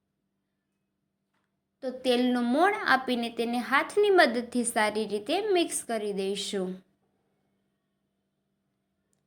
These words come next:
તો આ રીતે આપણે હાથની મદદથી લોટને સારી રીતે છૂટો પાડીશું, જેથી તેલ છે તે બધા જ લોટમાં સારી રીતે લાગી જાય.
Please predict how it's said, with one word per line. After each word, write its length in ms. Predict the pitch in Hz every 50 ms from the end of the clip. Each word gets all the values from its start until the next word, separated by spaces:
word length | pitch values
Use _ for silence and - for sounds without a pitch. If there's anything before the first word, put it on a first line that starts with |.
| _ _ _ _ _ _ _ _ _ _ _ _ _ _ _ -
તો 60 | 254 - - - - - 339
આ 60 | 381 381
રીતે 280 | 381 381 349 359 285 247
આપણે 280 | 240 247 247 240 240 233 214
હાથની 460 | 226 247 247 247 - 330 349 370 349 320
મદદથી 480 | 294 240 226 240 226 233 262 269 277 254 226 220
લોટને 400 | 220 226 233 226 240 240 240 240 247
સારી 380 | 240 - 233 214 233 285 330 349 370
રીતે 260 | 330 294 - 262 277 339 - - - - - - _ _ -
છૂટો 280 | - - 269 262 - 311
પાડીશું, 560 | 320 320 320 320 330 320 330 302 - 349 339 294 240
જેથી 260 | 254 240 226 226 220 202 - -
તેલ 240 | 269 294 339 381 392 359 330 -
છે 120 | - 277 254
તે 100 | 269 240
બધા 380 | 220 208 220 220 202 226 269 311 311 320
જ 100 | - 233
લોટમાં 360 | 226 226 220 220 226 220 220 214 -
સારી 320 | 226 214 214 208 220 220 208
રીતે 240 | 202 208 - 294 370 415 403 370
લાગી 280 | 330 294 277 240 233 220
જાય. 300 | 190 190 202 185 185